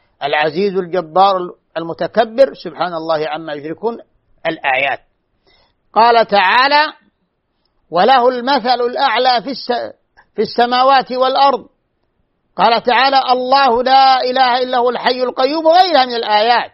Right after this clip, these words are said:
الوجه الثالث: أن اعتقاد أن طريقة السلف مجرد الإيمان بألفاظ النصوص بغير إثبات معناها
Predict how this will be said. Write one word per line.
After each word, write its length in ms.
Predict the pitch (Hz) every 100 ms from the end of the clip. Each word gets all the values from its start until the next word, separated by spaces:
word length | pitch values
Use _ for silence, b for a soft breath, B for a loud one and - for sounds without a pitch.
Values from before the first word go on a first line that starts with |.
| _ _ _ _ _ _ _ _ _ _ _ _ _ _ _ -
الوجه 380 | 196 285 330 262
الثالث: 560 | - 226 240 214 151 _ _ _ _ _ _ _ _ _ _ _ _ 175
أن 140 | 226
اعتقاد 640 | 233 226 285 285 349 359 320
أن 520 | 302 294 294 330 311 -
طريقة 500 | 262 302 294 277 226 _ - _ _ _ _ _ _ 208
السلف 680 | 220 - 302 330 285 180 - _ _ _ _ _ _ 170
مجرد 540 | 202 226 339 320 294
الإيمان 600 | 294 294 285 285 311 285
بألفاظ 1120 | 269 262 254 247 202 240 269 294 285 247 170 - _ _ _ _ _ _ _ _ _ -
النصوص 1040 | 196 226 233 240 - 311 320 190 - - _ _ _ _ _ _ _ -
بغير 600 | 180 214 320 330 311 294
إثبات 420 | 220 294 294 262
معناها 840 | 269 214 233 269 262 311 339 339